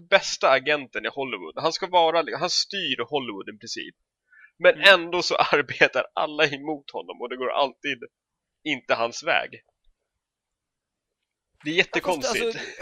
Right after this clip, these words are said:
Speaker 2: nja, det är inte riktigt så, men, men, men jag förstår vad du menar.
Speaker 1: Ja.
Speaker 2: Men så här,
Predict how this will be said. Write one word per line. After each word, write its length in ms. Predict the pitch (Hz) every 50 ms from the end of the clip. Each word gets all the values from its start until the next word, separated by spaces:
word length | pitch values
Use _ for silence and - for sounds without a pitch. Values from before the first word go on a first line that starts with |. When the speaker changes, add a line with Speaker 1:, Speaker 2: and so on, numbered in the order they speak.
| 427 - - - _ _ _ _ _ _ _ _ - _ _ _ _ _ _
Speaker 2:
nja, 360 | 175 175 170 180 190 170 - - - _ _
det 40 | 160
är 20 |
inte 160 | 170 147 165
riktigt 360 | 156 196 - - - 233 -
så, 240 | - - 151 135 127
men, 160 | - 147 156
men, 260 | - 160 156 151 156 151
men 380 | - - 165 160 151 160 156 151
jag 80 | 165
förstår 180 | - - 185 170
vad 100 | 165 165
du 40 | 151
menar. 300 | 160 156 147 165 - -
Speaker 1:
Ja. 100 | 143 139
Speaker 2:
Men 140 | 143 143 139
så 100 | - -
här, 260 | 143 139 131 131 143